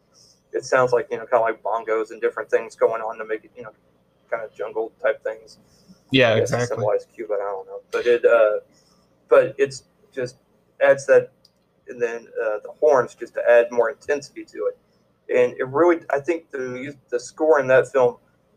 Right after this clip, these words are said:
Speaker 1: adds so much intensity to an otherwise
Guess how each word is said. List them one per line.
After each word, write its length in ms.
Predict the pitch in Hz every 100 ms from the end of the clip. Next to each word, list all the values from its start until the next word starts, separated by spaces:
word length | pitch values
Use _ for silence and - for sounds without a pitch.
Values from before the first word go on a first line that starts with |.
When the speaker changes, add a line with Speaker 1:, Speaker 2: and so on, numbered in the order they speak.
| _ -
Speaker 1:
adds 280 | 139 131 131
so 400 | - - 151 151
much 300 | 143 139 135
intensity 640 | 127 127 135 135 131 120
to 380 | 120 139 127 123 120
an 120 | 123
otherwise 720 | 127 127 123 120 120 117